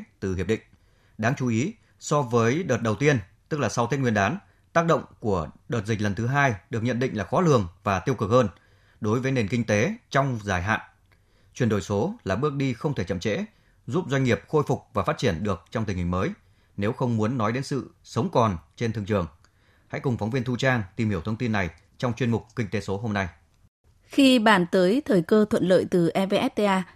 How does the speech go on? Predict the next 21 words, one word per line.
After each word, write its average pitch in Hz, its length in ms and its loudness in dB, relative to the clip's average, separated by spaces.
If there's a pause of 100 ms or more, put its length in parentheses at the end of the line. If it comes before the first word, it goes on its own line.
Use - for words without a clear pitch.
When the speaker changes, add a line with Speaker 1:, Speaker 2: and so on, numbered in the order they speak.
(120)
Speaker 2:
đặc 196 140 2
biệt 196 260 4 (140)
là 185 260 2
tiến 185 260 2
tới 202 320 4
xóa 220 280 0
bỏ 226 180 2
thuế 175 260 0
nhập 262 160 2
khẩu 156 200 -2
đối 160 180 0
với 180 240 2
chín 196 260 2
mươi 262 80 4
chín 196 300 2
phẩy 175 240 0
hai 214 220 -2
phần 170 160 2
trăm 190 200 -2
dòng 165 160 2
thuế, 170 340 0